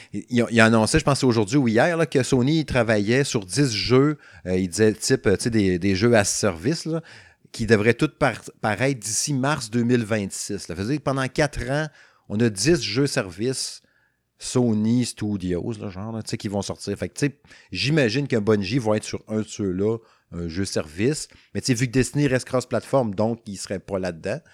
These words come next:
il y aurait un jeu service exclusif PlayStation par Bungie, mettons. Tu sais,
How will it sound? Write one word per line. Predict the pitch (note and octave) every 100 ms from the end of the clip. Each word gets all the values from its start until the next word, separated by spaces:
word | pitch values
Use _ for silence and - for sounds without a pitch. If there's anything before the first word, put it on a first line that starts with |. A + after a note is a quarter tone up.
| - - -
il | E2
y |
aurait | F#2+
un | F#2+
jeu | G2
service | A2+ A2 F2+ A#2 A2+
exclusif | - G2+ F#2+ A#2+
PlayStation | - G#2+ - G2 - B2+
par | A#2+ A#2+
Bungie, | A2 G2 F2+ G2+
mettons. | B2+ G#2 A2+ C3+ _ _ _ _ _ _ _ _ _ _ _ A#2
Tu | C3+
sais, | E3+